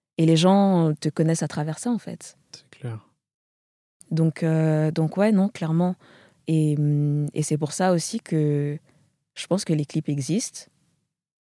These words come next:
Speaker 1: pour, euh, comment dire, pousser un peu la créativité, de
Speaker 2: Ouais.
Speaker 1: l'artiste,
Speaker 2: Ouais, ouais,
Speaker 1: tu vois.
Speaker 2: carrément.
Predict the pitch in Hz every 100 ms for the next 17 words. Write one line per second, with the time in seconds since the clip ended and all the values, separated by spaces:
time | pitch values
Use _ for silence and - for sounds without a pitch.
0 | _ _ _ _ _ _ _ - 180 175
1 | 185 180 - _ - 156 147 147 147 147
2 | 151 - 151 147 156 151 143 - 170 202
3 | 185 185 165 - 156 160 151 147 143 -
4 | _ - 151 147 156 143 - - _ _
5 | - 110 107 107 107 147 139 160 - _
6 | _ _ - 113 107 107